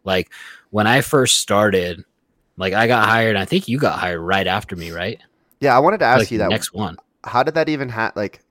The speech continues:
Speaker 2: 'cause you worked at the bistro.
Speaker 1: Yeah.
Speaker 2: Why did you, did you just transfer? You're like, "Oh, I wanna try something else"?
Speaker 1: Yeah, I hated the bistro. There was,
Speaker 2: Oh,
Speaker 1: like,
Speaker 2: okay.
Speaker 1: I, I could tell some stories about that that are funny, but it, I don't even have the positive association that I have with the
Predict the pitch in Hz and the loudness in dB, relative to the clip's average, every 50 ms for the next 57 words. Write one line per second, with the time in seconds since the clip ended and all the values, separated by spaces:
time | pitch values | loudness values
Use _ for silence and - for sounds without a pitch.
0 | _ - 117 101 101 113 123 135 139 - 135 - 98 87 110 123 - - - 85 | _ -16 -14 -8 -6 -2 -2 -2 -2 -4 -8 -8 -4 -4 -4 -4 -4 -6 -6 -4
1 | 82 87 101 113 - _ _ _ _ _ _ _ - 98 98 98 107 110 117 120 | -4 -2 -4 -6 -10 _ _ _ _ _ _ _ -4 0 2 4 4 4 4 2
2 | 123 110 113 117 117 113 113 110 107 - - - 98 87 104 95 104 101 - - | 0 -2 -4 -4 -2 -2 -2 -2 -2 -4 -8 -12 -14 -14 -12 -10 -10 -10 -10 -6
3 | - 95 110 117 - - 151 147 135 120 110 101 95 - 101 107 98 95 95 95 | -4 -4 -4 -4 -4 -6 -4 -2 0 0 0 -2 -2 -4 -4 -4 -4 -4 -4 -6
4 | 92 90 - 98 95 92 - 98 82 87 85 92 113 123 - - _ _ _ _ | -8 -8 -6 -6 -6 -6 -6 -10 -10 -8 -8 -8 -8 -8 -10 -18 _ _ _ _
5 | _ _ _ _ _ _ _ _ _ - 98 101 90 82 82 - - _ - 101 | _ _ _ _ _ _ _ _ _ 0 2 2 2 0 -2 -6 -12 _ 0 0
6 | 113 104 87 76 - - 92 104 101 92 82 78 80 82 80 - 90 90 87 - | 0 0 0 -2 -4 -2 -2 0 -2 -2 -4 -6 -8 -12 -10 -10 -10 -8 -8 -10
7 | - 82 82 82 90 95 98 92 - - 90 82 80 78 95 - - 85 85 - | -10 -10 -10 -6 -2 -2 -2 -2 -2 -4 -4 -4 -4 -6 -8 -10 -12 -14 -4 0
8 | 107 113 107 87 - - - _ - 107 120 120 - 143 123 - 123 117 110 104 | 2 2 2 0 -2 -12 -18 _ 0 0 0 2 0 -2 -2 0 2 2 2 2
9 | - - 90 90 - - 92 85 90 101 110 107 113 110 113 113 110 - 123 120 | 0 -4 -8 -8 -6 -4 -4 -2 0 0 0 0 0 0 0 0 0 0 -2 -2
10 | 113 - 117 117 113 - - - 117 117 123 120 120 101 104 95 85 82 90 92 | -2 -2 -2 -2 -2 -2 -2 -2 -2 0 0 0 0 0 0 0 0 -2 -6 -6
11 | 87 80 98 107 110 110 104 95 87 85 85 82 101 98 90 85 85 85 87 82 | -6 -4 -2 0 0 0 0 -2 -4 -6 -6 -4 -2 -2 -4 -4 -6 -8 -8 -8
12 | 78 - - - 92 90 87 85 87 87 82 82 - - - 98 85 - - - | -8 -10 -8 -4 -2 -2 -2 -2 -6 -10 -10 -10 -10 -8 -8 -8 -8 -8 -10 -8
13 | 85 87 - - - 82 80 78 78 80 85 82 78 - 85 - _ 87 80 71 | -8 -8 -8 -10 -10 -12 -12 -10 -8 -8 -8 -8 -8 -12 -14 -14 _ -14 -14 -14
14 | 69 | -14